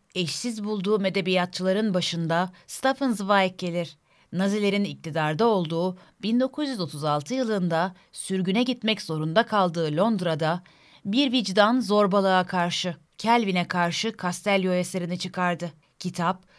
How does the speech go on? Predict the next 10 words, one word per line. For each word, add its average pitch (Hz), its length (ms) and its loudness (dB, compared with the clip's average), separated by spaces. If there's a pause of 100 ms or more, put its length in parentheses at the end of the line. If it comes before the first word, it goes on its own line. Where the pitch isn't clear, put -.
(160)
tarihin 185 600 2
gördüğü 165 600 0
en 254 160 2
etkili 202 460 -2
vicdan 151 320 -2
özgürlüğü 185 520 0
savunmalarından 180 1120 -2
birini 175 280 -2
konu 170 240 -6
etti. 170 380 -8